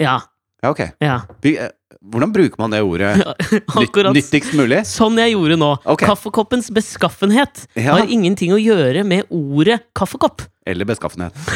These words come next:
Speaker 1: <laughs> Fy faen. Her er det lett. <laughs> Jo, men
Speaker 2: Men hva
Speaker 1: altså,
Speaker 2: mener
Speaker 1: skjønner
Speaker 2: du at en kaffekopp har ingenting å gjøre med en kaffekopp?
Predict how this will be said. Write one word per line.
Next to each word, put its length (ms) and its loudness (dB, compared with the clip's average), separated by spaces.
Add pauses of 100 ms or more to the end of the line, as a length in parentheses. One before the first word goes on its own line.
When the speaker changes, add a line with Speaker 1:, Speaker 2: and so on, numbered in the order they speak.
(220)
Speaker 1:
<laughs> 420 -6
Fy 100 6
faen. 280 -6 (840)
Her 220 0
er 60 -4
det 160 -2
lett. 400 -4 (140)
<laughs> 160 2 (1000)
Jo, 180 0
men 120 4
Speaker 2:
Men 20 6
hva 140 4
Speaker 1:
altså, 20 0
Speaker 2:
mener 160 2
Speaker 1:
skjønner 180 4
Speaker 2:
du 80 4
at 100 2
en 120 -2
kaffekopp 580 0
har 200 2
ingenting 440 0
å 60 4
gjøre 200 2
med 120 0
en 60 -2
kaffekopp? 460 -2